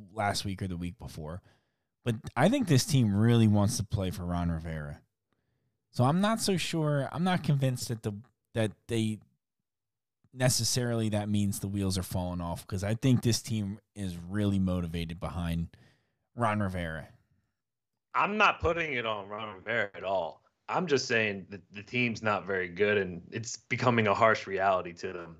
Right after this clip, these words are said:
Speaker 2: And you don't throw punches unless you wanna win, Tom. I, I definitely think the motivation's there, but I just think the Eagles are playing much better football right now. I'd love to get this three or less.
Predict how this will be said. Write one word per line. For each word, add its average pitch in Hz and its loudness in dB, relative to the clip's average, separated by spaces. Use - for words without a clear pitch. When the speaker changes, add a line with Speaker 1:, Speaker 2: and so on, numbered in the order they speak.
Speaker 2:
And 92 -6
you 175 4
don't 214 6
throw 175 4
punches 160 -2
unless 123 0
you 127 -6
wanna 117 -2
win, 107 -2
Tom. 90 -6
I, 113 2
I 117 2
definitely 113 0
think 104 -4
the 101 -8
motivation's 104 -2
there, 120 4
but 104 0
I 117 2
just 131 -2
think 120 -4
the 98 -8
Eagles 107 -2
are 92 -2
playing 98 -2
much 92 0
better 104 2
football 110 4
right 113 4
now. 117 2
I'd 117 0
love 120 -2
to 113 -12
get - -2
this 110 -2
three 113 -4
or 98 -2
less. 107 2